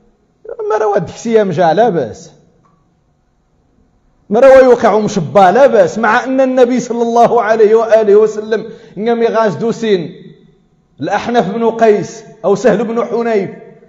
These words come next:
إن الناس بدنا غتاسل، إن تسوجدنا يرحيج، يوضى، يزري في الجن. الناس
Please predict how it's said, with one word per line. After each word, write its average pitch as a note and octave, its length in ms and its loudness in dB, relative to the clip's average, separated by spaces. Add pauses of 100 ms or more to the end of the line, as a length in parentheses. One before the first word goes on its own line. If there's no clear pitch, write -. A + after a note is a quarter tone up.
(460)
إن F#3 120 -2
الناس A#3 340 0 (200)
بدنا G3+ 440 0
غتاسل، A3 640 0
إن G#3+ 300 -2
تسوجدنا G#3 440 -6
يرحيج، G#3+ 840 -2 (400)
يوضى، A#3 760 -2
يزري C4 300 -4
في A#3+ 240 -6
الجن. G3 360 -4
الناس G#3+ 260 -8